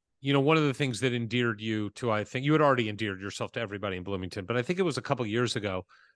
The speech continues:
where a press conference, maybe at the end of the season, and you're like, y-, there was no, like, question on, "Would you use your covid year?" or anything like that. You were like, "Look, as long as they let me wear the Indiana jersey, I am going to wear the Indiana jersey."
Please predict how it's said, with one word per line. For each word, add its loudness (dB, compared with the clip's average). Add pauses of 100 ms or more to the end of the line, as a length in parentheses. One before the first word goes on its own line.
(100)
where 2
a -2
press 0
conference, -4
maybe 2
at 4
the 0
end 0
of -8
the -2
season, -4
and -2
you're 2
like, 0 (920)
y-, -6
there 2
was 2
no, 6
like, 4
question 0
on, -2
"Would -6
you -4
use 0
your -2
covid 0
year?" 0
or -2
anything -4
like -2
that. -6
You 4
were 8
like, 4
"Look, 2 (400)
as 0
long 4
as -2
they 4
let 2
me -4
wear 0
the -2
Indiana -4
jersey, -4
I 2
am -2
going -2
to -6
wear 2
the -4
Indiana -6
jersey." -6